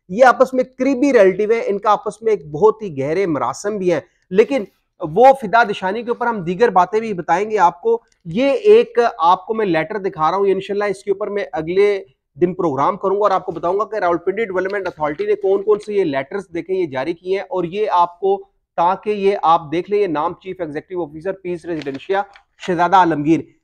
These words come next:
इनको क्या लेटर लिखे गए हैं। अगर इस हवाले से पीस रेजिडेंशिया के जो मालिक हैं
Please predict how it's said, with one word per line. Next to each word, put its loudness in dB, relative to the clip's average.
इनको 2
क्या 0
लेटर -2
लिखे -2
गए 0
हैं। -4
अगर 4
इस -4
हवाले 0
से 0
पीस -6
रेजिडेंशिया -2
के 0
जो -4
मालिक -2
हैं -4